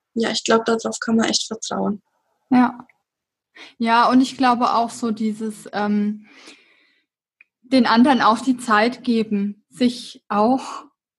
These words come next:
Speaker 2: da m-, ein bisschen mitzuentwickeln, ne? Weil, äh, es ist für manche, ne, der eine läuft ein bisschen schneller, der andere läuft ein bisschen langsamer, der andere, für den anderen ist es dann erstmal so, „Wow, jetzt, nein, will ich nicht, oh Gott,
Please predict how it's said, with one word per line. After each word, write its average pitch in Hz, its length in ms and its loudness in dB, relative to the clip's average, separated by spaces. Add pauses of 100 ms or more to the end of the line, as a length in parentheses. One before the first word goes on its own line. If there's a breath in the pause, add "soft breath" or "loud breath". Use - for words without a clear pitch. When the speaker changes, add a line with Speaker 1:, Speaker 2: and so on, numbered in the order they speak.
(200)
Speaker 2:
da 202 380 -2 (280)
m-, 214 360 0
ein 208 180 -6
bisschen 226 440 2
mitzuentwickeln, 240 1160 0
ne? 269 280 2
Weil, 220 340 2
äh, 202 440 -2
es 220 200 -6
ist - 200 -12
für 233 120 0
manche, 220 560 2
ne, 269 240 2
der 285 200 -2
eine 254 300 4
läuft 247 320 2 (100)
ein 233 80 -2
bisschen 240 320 -4
schneller, 269 420 0
der 254 180 0
andere 254 280 2
läuft 233 400 -2
ein 240 40 -8
bisschen 247 340 0
langsamer, 277 720 2
der 226 300 -2
andere, 247 380 0
für - 120 -8
den 233 180 -2
anderen 233 320 2
ist - 200 -8
es 247 140 -14
dann 220 140 -4
erstmal 226 380 -4
so, 220 320 -2
„Wow, 240 420 0
jetzt, 226 460 -2
nein, 233 520 2
will 247 180 2
ich - 160 -6
nicht, 285 300 2
oh 233 80 -6
Gott, 254 280 -4